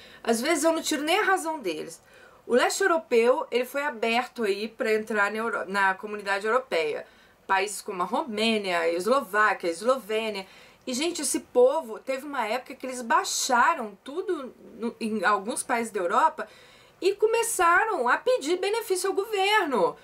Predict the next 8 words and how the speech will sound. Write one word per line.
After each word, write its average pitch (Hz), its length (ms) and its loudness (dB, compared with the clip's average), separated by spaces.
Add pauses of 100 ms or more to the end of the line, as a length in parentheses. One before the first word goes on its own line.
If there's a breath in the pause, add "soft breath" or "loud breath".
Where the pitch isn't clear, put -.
(220 loud breath)
Pedir 247 180 -4
apartamento, 302 800 0
pedir 254 420 -4
dinheiro, 285 580 2
pedir 254 480 -4
isso, 285 160 -8
pedir 233 240 -2
aquilo. 277 580 0